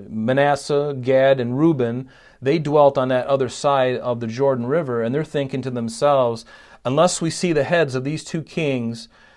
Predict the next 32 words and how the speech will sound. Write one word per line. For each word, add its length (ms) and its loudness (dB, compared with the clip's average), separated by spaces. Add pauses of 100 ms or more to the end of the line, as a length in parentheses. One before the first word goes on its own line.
(260)
uh, 280 2
we 160 0
don't 160 4
wanna 460 2
have 240 2
any 220 0
kind 240 -2
of 80 -2
relationship 800 0
with 260 -6
you. 160 -2
We 100 0
don't 120 -2
wanna 200 2
partner 460 4
with 300 -4
you, 160 0
because 320 -4
if 160 -6
you 40 0
don't 200 4
get 240 4
them, 200 0
they're 120 2
gonna 180 -2
come 240 -4
back 260 0
and 120 -8
take 200 -8
care 220 -6
of 160 -4
us." 400 -6